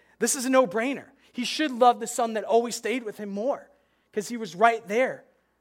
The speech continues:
in his presence." But Jesus is about to teach some, everyone in the room that he was talking to something so very powerful.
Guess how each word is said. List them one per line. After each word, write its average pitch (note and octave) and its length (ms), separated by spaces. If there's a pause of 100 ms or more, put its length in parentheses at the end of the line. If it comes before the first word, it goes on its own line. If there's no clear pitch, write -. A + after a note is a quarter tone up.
(800)
in G3+ 80
his G3+ 140
presence." - 640 (1040)
But D3 180
Jesus F#3+ 400
is D#3 100
about D#3+ 280
to D#3+ 80
teach E3 260
some, D#3 400 (200)
everyone F3 400
in D#3 100
the D3+ 60
room D#3 380 (600)
that D3 120
he E3 120
was D#3 120
talking E3+ 380
to C#3+ 140
something D#3 460 (240)
so F#3 380
very D#3 340
powerful. B2 500